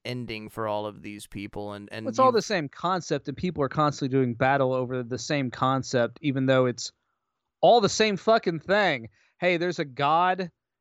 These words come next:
Speaker 2: and, uh, he loves us, but he only loves me in a specific way if I do these specific things, and the specific things that you're supposed to do are kinda different than mine, so it's different. It, it's kind of like where we're at modern, in modern times, where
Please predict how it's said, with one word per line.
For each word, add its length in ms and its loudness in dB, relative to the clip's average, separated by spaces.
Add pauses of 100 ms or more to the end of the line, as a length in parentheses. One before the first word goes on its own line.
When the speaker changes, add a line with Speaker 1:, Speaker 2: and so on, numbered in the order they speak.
(140)
Speaker 2:
and, 540 -2
uh, 220 2
he 180 0
loves 420 2
us, 300 -4 (340)
but 140 4
he 180 2
only 220 2
loves 320 2
me 120 -4
in 60 -4
a 60 -4
specific 560 -4
way 180 4
if 140 0
I 80 2
do 180 -2
these 220 -2
specific 440 -2
things, 300 0
and 80 -8
the 60 -6
specific 500 -2
things 220 0
that 160 2
you're 180 2
supposed 320 2
to 60 2
do 80 4
are 80 2
kinda 340 2
different 300 -2
than 100 0
mine, 340 0
so 360 0 (400)
it's 180 2
different. 480 2
It, 160 -4 (420)
it's 140 0
kind 180 2
of 80 2
like 200 2
where 200 2
we're 120 2
at 240 2
modern, 480 0
in 160 -6
modern 260 -2
times, 340 -2
where 320 0